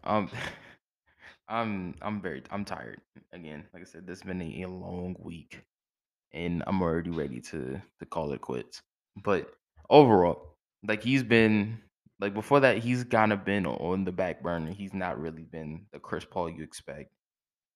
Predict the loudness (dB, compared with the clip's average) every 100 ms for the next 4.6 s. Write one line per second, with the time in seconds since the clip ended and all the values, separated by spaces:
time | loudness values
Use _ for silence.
0 | _ -8 -4 -4 -4 -8 -12 _ _ _
1 | _ _ _ _ _ 0 2 2 0 -4
2 | -6 -4 -6 -6 -4 -6 -6 -8 -8 -8
3 | -16 -12 -8 -8 -8 -14 _ _ _ _
4 | _ 0 0 0 -6